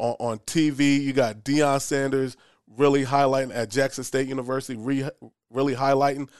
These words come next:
the H B C Us, the historically black colleges and university. Bowie State needs to be promoted a little bit more too now. So I'm calling them out, H B C U Buzz, all these,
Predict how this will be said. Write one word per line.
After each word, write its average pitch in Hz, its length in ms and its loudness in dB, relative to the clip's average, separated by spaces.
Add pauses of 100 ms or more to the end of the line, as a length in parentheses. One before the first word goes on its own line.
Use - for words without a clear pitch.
(140)
the 131 160 -6
H 139 220 0
B 147 140 0
C 143 180 -2
Us, 151 340 -2
the 113 100 -8
historically 135 480 -4
black 127 240 0
colleges 131 440 -2 (300)
and 123 100 -10
university. 139 600 0 (260)
Bowie 208 380 0
State 190 340 2
needs 151 280 0
to 151 100 0
be 139 120 2
promoted 139 460 2
a 131 80 0
little 131 240 0
bit 123 160 -4
more 120 260 -4
too 120 260 -6
now. 95 280 -18 (460)
So 127 140 0
I'm 147 100 4
calling 139 320 2
them 123 100 -2
out, 117 300 0 (120)
H 127 280 -4
B 135 160 0
C 143 160 -2
U 123 200 -4
Buzz, 131 460 4
all 139 220 2
these, 143 260 -2